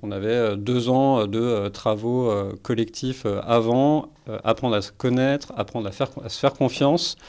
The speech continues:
euh, apprendre aussi à se dire les choses quand des choses, euh, ne, ne,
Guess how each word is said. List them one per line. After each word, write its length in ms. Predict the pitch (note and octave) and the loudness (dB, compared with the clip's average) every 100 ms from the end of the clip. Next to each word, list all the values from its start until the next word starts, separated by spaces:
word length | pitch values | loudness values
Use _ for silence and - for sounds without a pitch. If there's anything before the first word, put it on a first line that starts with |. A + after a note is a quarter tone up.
| - - - - | -20 -20 -20 -2
euh, 320 | G#2+ G#2+ G#2+ - | 2 2 0 0
apprendre 320 | - - B2+ | -4 0 0
aussi 240 | A#2+ - C3+ | 0 2 0
à 40 | |
se 140 | A2+ A#2+ | 2 0
dire 200 | B2 B2 | 4 4
les 80 | |
choses 260 | A#2+ C#3 C#3 | 4 0 0
quand 140 | G#2+ | -4
des 120 | G2 F#2+ | -6 -6
choses, 220 | A#2 A2+ | -4 -4
euh, 280 | G2+ G2 F#2+ | -4 -4 -6
ne, 380 | G2+ G2 G#2 | -6 -6 -8
ne, 100 | G2+ | -8